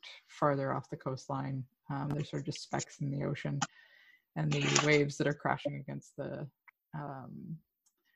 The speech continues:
the very vertical rock face is, like,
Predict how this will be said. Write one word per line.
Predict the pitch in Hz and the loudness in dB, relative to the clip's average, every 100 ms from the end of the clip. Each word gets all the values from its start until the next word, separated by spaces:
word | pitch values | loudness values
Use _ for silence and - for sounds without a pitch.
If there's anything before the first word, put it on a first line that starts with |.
| _ _ _ - | _ _ _ -8
the | 156 143 135 | -6 -4 -4
very | 151 147 | -2 0
vertical | 135 143 143 143 | 0 0 0 0
rock | 131 131 135 | 2 0 -2
face | - 139 143 | -2 -2 -4
is, | 135 139 - _ _ _ - - - - | -8 -10 -16 _ _ _ -12 -12 -8 -6
like, | 151 | -4